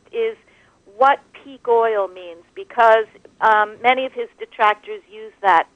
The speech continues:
to malign him and everybody else in that movement. Peak oil never alleged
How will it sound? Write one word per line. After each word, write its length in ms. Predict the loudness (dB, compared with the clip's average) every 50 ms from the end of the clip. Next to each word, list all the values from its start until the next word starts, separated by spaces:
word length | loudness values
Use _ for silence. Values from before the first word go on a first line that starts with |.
| _ -16
to 160 | -14 -14 -14 -14
malign 580 | -12 -6 -2 2 2 4 2 2 0 -4 -10 -16
him 320 | -14 -10 -8 -8 -8 -10 -12 -20 _ _ _ _ _ _ _ _ _
and 260 | -16 -16 -16 -16 -12 -8
everybody 520 | -8 -6 -6 -6 -6 -8 -8 -6 -4 -2
else 200 | 0 0 0 0 -4 -14
in 120 | -20 -16
that 200 | -14 -14 -14 -16
movement. 400 | -18 -20 -20 -20 _ -20 -20 _ _ _ _ _ _ _ _ _ _
Peak 220 | -20 -20 -20 -20 -8 -2 2
oil 380 | 4 4 4 6 4 2 2
never 500 | 2 0 -2 -2 -2 -2 -2 -6 -6 -4 -4
alleged 720 | -6 -6 -4 -4 -2 -2 -2 -2 -4 _ -16 -20 _